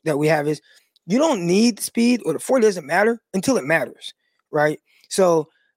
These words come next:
uh, what we mean by that is four six five, if you're just playing soft and you're keeping everything in front of you and you're just kinda coming downhill and triggering, then yeah, your forty-yard dash time is not gonna matter. And that might be ninety percent of the time. But the other <laughs> ten percent of the time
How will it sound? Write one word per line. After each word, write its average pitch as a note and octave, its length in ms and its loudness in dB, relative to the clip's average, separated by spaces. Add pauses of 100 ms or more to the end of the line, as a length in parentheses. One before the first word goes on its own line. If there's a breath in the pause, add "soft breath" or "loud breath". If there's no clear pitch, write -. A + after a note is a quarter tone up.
uh, E3+ 200 2 (200)
what G3 260 2
we F#3 120 0
mean C4 240 0
by F#3+ 120 2
that F3+ 120 2
is F3+ 100 -4 (240 soft breath)
four C#4+ 240 0
six A#3 220 -4
five, G#3+ 340 0
if E3+ 100 -4
you're C4 140 -2
just A#3 180 -6
playing G3+ 300 -2
soft E3+ 480 -2 (100)
and E3 160 -4
you're D#3 80 -4
keeping F3 200 -2
everything E3+ 260 -2
in C#3+ 80 -6
front F3+ 220 -2
of E3+ 100 -2
you F3 180 0
and D#3 80 -4
you're D3+ 100 -8
just D#3+ 140 -4
kinda D3 220 -2 (140)
coming E3 240 -2
downhill E3+ 320 0
and C#3+ 100 -6
triggering, F#3 480 0 (320 loud breath)
then G3+ 140 0
yeah, A3+ 240 2 (260)
your G3 140 0
forty-yard G3 420 0
dash F#3+ 240 0
time D#3 320 -2 (160)
is G#3 160 0
not A#3+ 200 0
gonna F3+ 140 0
matter. C#3 300 -4
And A3 180 0
that C4+ 200 2
might A#3 160 0
be A3 80 -2
ninety G3+ 260 0
percent F#3 320 -2
of D#3+ 60 2
the D#3 80 -2
time. - 300 -6 (360 loud breath)
But G3 200 0 (120)
the G#3+ 160 2
other F4+ 180 4
<laughs> - 0 -
ten G#3+ 220 0
percent G3 300 0
of F3+ 100 0
the - 40 -12
time E3+ 260 0